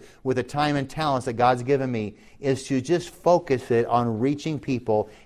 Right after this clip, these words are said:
and training them to serve Christ to their lives. And you think about single adults. They have their whole lives ahead of them.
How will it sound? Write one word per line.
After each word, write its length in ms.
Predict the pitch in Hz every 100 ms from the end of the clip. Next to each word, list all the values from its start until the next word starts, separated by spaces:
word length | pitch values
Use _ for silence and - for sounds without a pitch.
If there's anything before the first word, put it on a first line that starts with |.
| -
and 180 | 120
training 440 | 120 - 156 147 120
them 140 | 110
to 80 | 110
serve 300 | - 120 107
Christ 260 | 117 107 -
to 60 |
their 140 | 107 104
lives. 440 | 98 92 - - - - - - _ _ _ -
And 100 | 147
you 60 |
think 260 | 147 208 208
about 220 | 196 170
single 340 | - 202 196 190
adults. 520 | 170 120 - - - - - - - _ _ _ - - - -
They 100 | 143
have 120 | 180
their 120 | 175
whole 180 | 156 208
lives 460 | 202 180 220 196 131
ahead 240 | 95 95
of 100 | 82
them. 140 | -